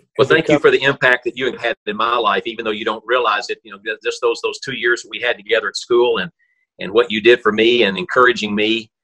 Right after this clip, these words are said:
Speaker 1: Uh, it was great to have a coach, 'cause I, in high school, I had coaches that they were, they were worldly, very worldly. And it was so great to have a coach that didn't think that way and talk that way, and, uh,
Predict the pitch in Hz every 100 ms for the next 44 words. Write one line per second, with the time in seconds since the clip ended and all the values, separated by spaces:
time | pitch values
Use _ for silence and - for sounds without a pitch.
0 | _ _ - 92 92 92 117 104 147 147
1 | - 120 - - 143 123 - - - -
2 | 104 - - 98 131 135 - 104 107 107
3 | - 113 104 107 90 101 95 _ _ _
4 | _ _ _ _ _ _ - 120 87 -
5 | _ _ - 123 110 92 117 107 90 78
6 | _ _ _ - 98 123 135 98 92 90
7 | 92 101 - - 123 104 120 - 104 107
8 | 95 - 113 - - 98 _ _ _ _
9 | _ _ 120 127 - 127 120 113 101 107
10 | 107 104 - 113 - 92 95 95 90 87
11 | 85 87